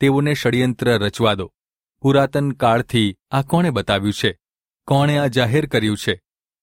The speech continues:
શું તે હું યહોવા નહોતો? મારા સિવાય બીજો કોઈ ઈશ્વર નથી. ન્યાયી ઈશ્વર અને તારનાર,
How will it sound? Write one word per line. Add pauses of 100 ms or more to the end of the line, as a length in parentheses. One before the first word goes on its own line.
(420)
શું
તે
હું
યહોવા
નહોતો? (600)
મારા
સિવાય
બીજો
કોઈ
ઈશ્વર
નથી. (580)
ન્યાયી
ઈશ્વર (160)
અને
તારનાર,